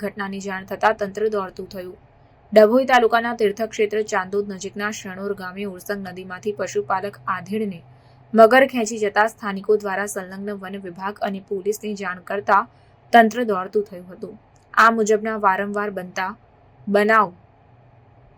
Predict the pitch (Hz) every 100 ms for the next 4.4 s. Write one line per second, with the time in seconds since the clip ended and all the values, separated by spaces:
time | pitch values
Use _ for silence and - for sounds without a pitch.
0 | _ - 214 220 240 247 247 220 208 208
1 | 220 240 226 202 202 202 196 208 208 214
2 | 202 185 202 - 214 208 - 226 202 196
3 | 196 202 196 202 190 208 208 196 185 202
4 | 202 196 208 208